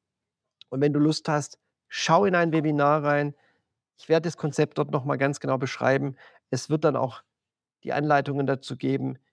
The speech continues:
Ich werde verschiedene Checklisten und Produkte ausarbeiten. Freu dich darauf. Das wird eine richtig coole Geschichte. Ja. Also, ich wünsche dir alles Gute. Ich hoffe, das war ein Puls für dich,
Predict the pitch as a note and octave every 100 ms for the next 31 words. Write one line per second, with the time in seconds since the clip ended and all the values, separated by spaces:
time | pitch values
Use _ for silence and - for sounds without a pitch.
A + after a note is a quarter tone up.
0 | _ - C3+ C#3 C3+ B2 _ - C#3+ -
1 | - - F#3+ F3 D3 C3 - C#3+ C3+ C#3
2 | - C#3 B2+ - B2 B2+ - - A#2+ A#2+
3 | A2 - A#2+ C3+ - _ _ _ _ _
4 | _ _ _ _ _ _ _ - C3 B2
5 | - A#2+ - A#2 - _ _ B2+ A#2+ -
6 | B2 D3 - - A#2+ A#2+ A#2+ B2+ - -
7 | - - - A2+ - - _ _ _ _
8 | _ _ _ _ _ _ - - _ _
9 | - - - - D#3 C3 G#2+ - - -
10 | C#3+ G3+ A#3+ - F3+ E3+ D#3+ - G#3 A#3+
11 | C#4+ C#4 _ _ _ - C#3+ - G#3+ -
12 | A3 A3 _ _ _ _ _ _ _ -
13 | E3 - E3+ E3 - F#3 G3+ - E3 E3
14 | -